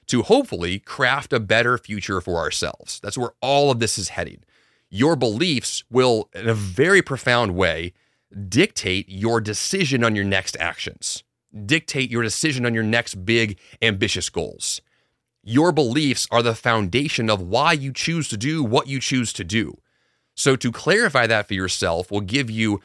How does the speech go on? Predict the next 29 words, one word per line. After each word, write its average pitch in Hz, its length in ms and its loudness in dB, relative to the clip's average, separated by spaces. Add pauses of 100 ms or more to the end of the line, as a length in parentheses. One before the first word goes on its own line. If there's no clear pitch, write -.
(140)
an 117 120 0
amazing 143 580 2
framework 123 800 -2 (220)
for 131 120 -2
how 139 300 0
to 143 80 0
make 117 300 0
future 104 420 -4
decisions. 82 720 -6 (380)
That's 135 480 -4
why 120 240 0
this 110 180 -4
is 101 100 -6
so 87 220 0
important. - 600 -12 (480)
Yes, 156 280 -2
tackling 143 420 2
fears 139 380 2
is 131 80 -4
a 135 60 2
big 127 240 2
deal. 127 240 2
I 120 80 2
made 123 160 2
that 127 100 2
argument 127 400 2
<laughs> - 80 -12
earlier, 120 320 6
but, 107 220 2